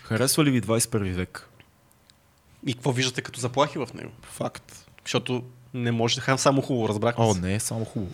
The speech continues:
Speaker 1: но е по-хубаво.
Speaker 2: Да, бе, да,
Speaker 1: Защото
Speaker 2: съгласен
Speaker 1: може,
Speaker 2: съм,
Speaker 1: можеше да бъде
Speaker 2: съгласих
Speaker 1: и много по-лошо.
Speaker 2: съгласих се напълно.
Speaker 1: Било е много по-лошо.
Speaker 2: Да, бе, съгласен съм напълно.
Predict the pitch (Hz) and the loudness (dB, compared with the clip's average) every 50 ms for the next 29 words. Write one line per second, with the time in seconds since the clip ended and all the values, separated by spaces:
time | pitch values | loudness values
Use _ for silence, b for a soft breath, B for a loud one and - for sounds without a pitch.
0 | - 107 104 104 101 - 127 131 - 151 117 101 95 104 123 - - _ _ - | -2 0 0 2 4 6 4 6 6 6 4 4 4 0 -4 -8 -16 _ _ -18
1 | - - - - 98 113 117 123 117 135 135 - - 139 120 123 120 - - 127 | -14 -6 -4 0 2 4 6 6 6 6 6 6 6 6 6 6 4 4 4 4
2 | 127 127 - - 139 131 135 135 139 139 135 131 135 139 135 131 - 139 131 131 | 4 6 6 4 6 6 8 8 8 8 8 8 6 6 4 4 6 6 8 8
3 | 143 151 127 131 131 123 123 135 131 - - 170 175 143 110 117 117 113 101 101 | 8 8 6 6 4 4 4 2 4 6 6 6 6 6 6 6 6 6 8 8
4 | 117 - - 160 147 127 113 107 - 104 95 90 92 92 - - 123 123 - 147 | 8 8 8 6 6 4 4 2 2 2 2 2 0 0 0 0 2 2 2 2
5 | 117 - 110 98 - 131 117 - 139 139 139 - 139 139 139 | 2 2 0 0 0 -2 -2 -2 -2 -2 -2 -2 -2 -4 -4